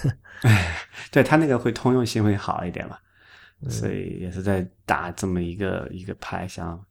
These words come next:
Speaker 2: 想占个位，然后看之后怎么样。然后像国内一些跟V R相关的，最近都还比较火爆。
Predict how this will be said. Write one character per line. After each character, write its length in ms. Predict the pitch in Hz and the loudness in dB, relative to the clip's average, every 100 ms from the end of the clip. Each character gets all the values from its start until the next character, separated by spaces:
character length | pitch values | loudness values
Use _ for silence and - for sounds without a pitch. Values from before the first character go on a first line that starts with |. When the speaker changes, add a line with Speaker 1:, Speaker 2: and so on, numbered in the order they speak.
| - | -12
Speaker 2:
想 160 | 92 87 | -10 0
占 220 | 117 101 | 2 4
个 80 | 101 | 4
位， 320 | 127 95 - | 4 2 -4
然 120 | 117 90 | -10 -8
后 220 | 87 85 | -8 -8
看 200 | - 87 | -8 -8
之 120 | 87 92 | -6 -8
后 80 | |
怎 140 | 92 95 | -8 -10
么 80 | 90 | -12
样。 120 | - _ - - - _ | -12 _ -20 -20 -20 _
然 120 | - 95 | -6 -2
后 220 | 98 92 | 0 0
像 260 | 104 95 | 0 -2
国 140 | 90 90 | -2 -2
内 200 | 98 95 | -2 -2
一 60 | |
些 400 | 90 95 92 92 - - _ | -2 -2 0 -2 -6 -18 _
跟 240 | - 98 98 | -2 0 4
V 140 | 101 | 4
R 80 | 98 | 4
相 240 | 92 101 98 | 2 0 2
关 220 | 98 101 | 4 4
的， 100 | 90 | 0
最 160 | - 95 | -2 -4
近 120 | 92 | -4
都 140 | 98 | -4
还 160 | 90 90 | -4 -6
比 180 | 90 - | -6 -12
较 220 | 95 92 | -10 -10
火 260 | - - - | -8 -10 -8
爆。 320 | - - | -8 -8